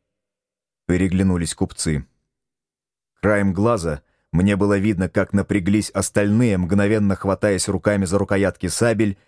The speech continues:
и кинжалов. «Повальное разоружение всех приезжих. Отдельный указ царя. Оружие вернут к вашему отъезду после удачной, надеюсь, торговли».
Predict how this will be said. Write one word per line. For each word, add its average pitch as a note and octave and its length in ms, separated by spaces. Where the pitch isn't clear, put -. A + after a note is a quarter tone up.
и G2 100
кинжалов. E2 680
«Повальное B2 600
разоружение B2 680
всех A#2 300
приезжих. A2+ 680
Отдельный A#2 560
указ A#2 300
царя. F#2+ 420
Оружие A#2 540
вернут G#2+ 340
к - 60
вашему A#2+ 340
отъезду F#2 600
после A2+ 320
удачной, A2+ 680
надеюсь, G#2 540
торговли». E2 640